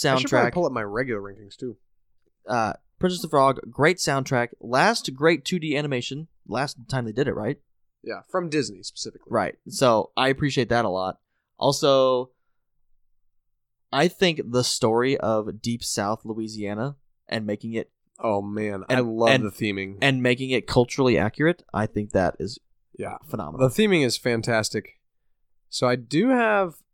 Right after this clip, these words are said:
Speaker 1: oh, wait. I have Princess and the Frog number nine on my Disney animated
Speaker 2: Mm-hmm.
Speaker 1: picks. That almost makes me think I should go with Princess and the Frog here, but I'm sticking with my guns.
Speaker 2: I would've got that right, by the way.
Speaker 1: Huh?
Speaker 2: I didn't say you were gonna get it ri-,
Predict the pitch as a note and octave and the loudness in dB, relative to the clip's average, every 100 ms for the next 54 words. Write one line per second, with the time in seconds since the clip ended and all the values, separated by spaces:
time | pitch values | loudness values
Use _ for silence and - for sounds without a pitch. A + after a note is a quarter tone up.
0 | - G#3 G#2 A2 - G#3 G#2+ - A#3 D4 | -6 -2 -2 -6 -4 -2 -2 -6 -8 -4
1 | C#4+ - A3 F3 - F#3 F3 D#3 C3 G#2+ | -4 -2 -2 -4 4 6 6 4 0 0
2 | A2+ C#3+ G#2 G2 G2+ B2 A#2 A2 G#2+ G#2 | 2 2 0 -6 -12 -6 -2 0 2 0
3 | - _ - A#2 C#3 D3 B2+ G2+ G2+ G2+ | -4 _ -20 -2 0 2 2 2 -2 -6
4 | G2 G2 G2 G2+ _ - A2+ A#2 D3 - | -8 -10 -12 -18 _ -14 -12 -10 -12 -8
5 | - G#2+ G2+ - - - _ _ _ _ | -2 -2 0 0 0 -2 _ _ _ _
6 | _ _ _ _ _ _ _ _ D#3 A3 | _ _ _ _ _ _ _ _ 0 2
7 | A3 G3 F3+ E3+ C#3 D#3+ C#3+ C#3 C3 A#2+ | 2 2 0 0 0 2 2 2 0 4
8 | B2 - B2+ A2+ A2 - B2+ A2+ G#2 G#2 | 2 2 -2 -2 -8 -2 0 0 -2 -6
9 | G2 A#2+ - D3+ A3 B3+ C4 E3 G#2 G2+ | -8 -6 -6 -4 -4 -2 -2 -4 -6 -6
10 | A#2 - - _ _ _ - D2+ D2+ E2+ | -8 -10 -18 _ _ _ -10 -8 -6 -6
11 | - - - - - E2+ - _ _ _ | -6 -6 -8 -10 -10 -10 -14 _ _ _
12 | _ _ _ - B2+ C3 B2 B2 G#2+ - | _ _ _ 0 2 4 4 4 4 0
13 | G#2 A2 A#2 A#2+ E2+ | -2 -2 -4 -4 -2